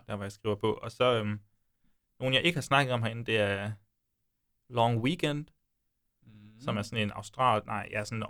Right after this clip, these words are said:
Speaker 1: exploitation australsk gyserfilm, hvor et par, de ligesom skal reparere deres forhold, og så tænker de, at de tager ud i det australske vildnis.
Speaker 2: Ja.
Speaker 1: Og, øh, og så går det lidt galt, og den,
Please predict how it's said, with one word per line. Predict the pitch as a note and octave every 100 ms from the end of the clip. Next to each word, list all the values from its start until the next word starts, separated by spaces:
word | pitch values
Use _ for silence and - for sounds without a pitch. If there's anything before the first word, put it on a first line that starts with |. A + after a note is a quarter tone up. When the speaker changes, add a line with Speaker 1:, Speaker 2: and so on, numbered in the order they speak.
| A2
Speaker 1:
exploitation | - A2+ A2 B2 B2+ A#2+
australsk | G#2+ - C#3 A2+ G#2 -
gyserfilm, | C3+ C3+ B2 A#2+
hvor | G#2+
et | G2+
par, | A2 A2+
de | A#2+
ligesom | G#2+ A2 G#2 G2+ G2+
skal | - - - G#2 - _ A#2
reparere | G#2+ B2 A2
deres | G2+
forhold, | - B2 B2+ A#2
og | G#2+
så | G#2+
tænker | - A2+
de, | A2
at |
de | G#2
tager | A2+
ud | A2
i |
det | G2+ G2+ G2+ G2+ _
australske | A2+ - A2+ G#2 - A2
vildnis. | G#2+ A2+ A2 - -
Speaker 2:
Ja. | F#3 - _ _ -
Speaker 1:
Og, | A2 G2+ G2+
øh, | G#2 - - _ _ _
og | A#2
så | A2
går | A#2+
det | A#2 A2
lidt | A2
galt, | A#2+ G#2+ G#2
og | -
den, | A#2+